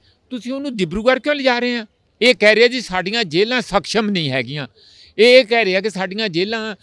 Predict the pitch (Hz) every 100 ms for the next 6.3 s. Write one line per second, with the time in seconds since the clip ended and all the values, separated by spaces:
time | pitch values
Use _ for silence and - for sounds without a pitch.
0 | _ _ - 190 220 208 - 208 226 202
1 | 190 226 175 185 170 196 165 202 - 202
2 | 190 160 160 147 131 127 117 _ - 233
3 | 233 220 277 302 302 254 277 254 _ _
4 | _ _ _ _ _ _ _ _ _ _
5 | _ 202 165 131 208 240 - 175 170 185
6 | 226 240 180